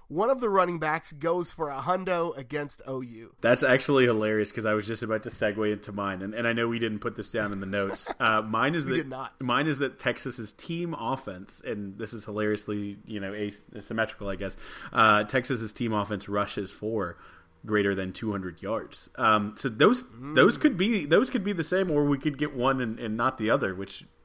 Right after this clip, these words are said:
Speaker 2: if they got two hundred with no hundred, that would be impressive. But I could see a combination of, you know, uh, Trey Watson really kinda, you know, grinding, pounding, keeping his five-yard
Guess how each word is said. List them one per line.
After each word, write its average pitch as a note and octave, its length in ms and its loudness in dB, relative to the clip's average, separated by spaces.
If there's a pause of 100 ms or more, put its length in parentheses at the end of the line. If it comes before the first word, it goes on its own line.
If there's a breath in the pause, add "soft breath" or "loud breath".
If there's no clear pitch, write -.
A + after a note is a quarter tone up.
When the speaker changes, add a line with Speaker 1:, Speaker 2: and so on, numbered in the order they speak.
Speaker 2:
if - 120 -12
they B2 100 -2
got C#3+ 180 4
two E3+ 180 4
hundred D3 280 6
with A#2+ 100 0
no C#3 200 4
hundred, C3+ 300 2
that A2+ 120 -2
would A#2+ 100 -4
be G#2+ 100 0
impressive. A#2 480 -2 (300 loud breath)
But G#3 100 2
I G#3+ 100 4
could A#3+ 160 -2
see C#4 120 2
a F#3+ 60 4
combination A#2 680 2
of, G2 260 0 (280 loud breath)
you B2+ 120 2
know, G2+ 500 0
uh, G#2 340 0 (280)
Trey D#3 180 4
Watson A2 600 0
really G#2+ 240 -2
kinda, G#2 420 -2
you B2 100 -2
know, G2+ 200 -2 (140)
grinding, A2+ 360 2
pounding, A2 400 0
keeping A#2+ 320 -4
his G#2+ 180 -2
five-yard G#2 720 0